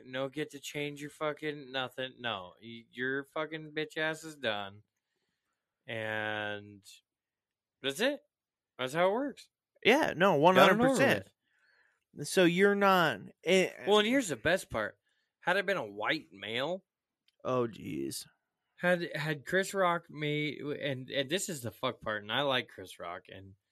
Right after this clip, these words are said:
Speaker 1: and, uh, the part to me that really pisses me off is had, even it being Chris Rock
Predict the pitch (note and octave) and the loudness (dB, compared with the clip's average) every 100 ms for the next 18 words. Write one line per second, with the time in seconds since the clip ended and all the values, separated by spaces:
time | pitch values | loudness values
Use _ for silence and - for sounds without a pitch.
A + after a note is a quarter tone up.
0 | _ _ _ _ _ _ A#2 A2+ A2 G#2+ | _ _ _ _ _ _ -8 -6 -8 -10
1 | G#2 G#2 G2+ G2 F#2+ - _ _ _ _ | -10 -10 -10 -12 -18 -20 _ _ _ _
2 | A#2+ B2 A#2 D3 F#3 D#3 - D#3 D#3 D3 | -8 -8 -4 0 0 0 -8 -8 -6 -6
3 | G#2+ B2 B2+ B2+ - A#2 A#2 G#2+ A#2 C#3 | -6 -4 -4 -4 -6 -8 -10 -6 -4 -4
4 | A2 G#2 - C3 D3+ C3+ - _ _ _ | -4 -12 0 2 4 0 -8 _ _ _
5 | _ - E3 G#3 A3 G#3 G3 C#3+ D#3 D#3+ | _ -2 2 4 4 4 2 2 0 0
6 | C#3 A#2+ C3+ B2+ - A#2+ F#3 A#2 - | -4 -2 0 0 0 4 4 4 -2